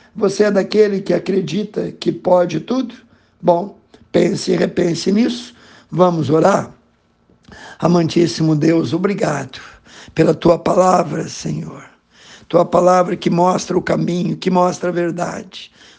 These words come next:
Tua palavra, Senhor, que inunda o nosso coração pra tirar aquilo que não presta,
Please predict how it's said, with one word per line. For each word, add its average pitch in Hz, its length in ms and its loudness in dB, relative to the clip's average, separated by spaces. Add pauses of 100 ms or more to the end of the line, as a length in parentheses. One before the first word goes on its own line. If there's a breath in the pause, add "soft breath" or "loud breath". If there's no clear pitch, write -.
Tua 170 140 0
palavra, 180 600 2
Senhor, 175 580 -4
que 156 300 -10 (200 loud breath)
inunda 180 480 2
o 170 80 0
nosso 170 480 -2
coração 175 840 -2 (280 loud breath)
pra 160 140 0
tirar 175 400 2
aquilo 185 320 -4
que - 100 -4
não 165 160 -2
presta, - 680 -10